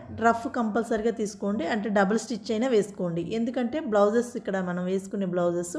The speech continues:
టైట్‌గా ఉంటాయి కాబట్టి పిగిలిపోకుండా ఉంటుంది. ఓకేనా? ఇప్పుడైతే పేపర్ని రిమూవ్ చేసుకోవాలి. పేపర్ని తీసేస్తే ఇప్పుడు ఇక్కడ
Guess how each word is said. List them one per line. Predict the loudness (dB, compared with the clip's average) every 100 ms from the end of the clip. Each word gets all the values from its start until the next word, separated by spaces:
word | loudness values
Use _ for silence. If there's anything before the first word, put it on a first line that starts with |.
| -4
టైట్‌గా | -2 -2 -2 -2
ఉంటాయి | -2 -4 -4
కాబట్టి | -2 -4 -4 -6 -6 -14 _ _ _
పిగిలిపోకుండా | 2 4 4 2 2 0 0
ఉంటుంది. | 0 0 -2 -4 -6 -10 -20 _ _ _ -16
ఓకేనా? | -6 -2 -2
ఇప్పుడైతే | 2 2 2 -2
పేపర్ని | 2 2 2 2 2 0
రిమూవ్ | 0 0 0
చేసుకోవాలి. | 2 0 0 -2 -2 -2 -4 -10 -18 -6
పేపర్ని | -2 0 -2 0
తీసేస్తే | 0 0 0 -2
ఇప్పుడు | -2 -2 -2 -2 -6 -12 -20 -20 -14
ఇక్కడ | -2 2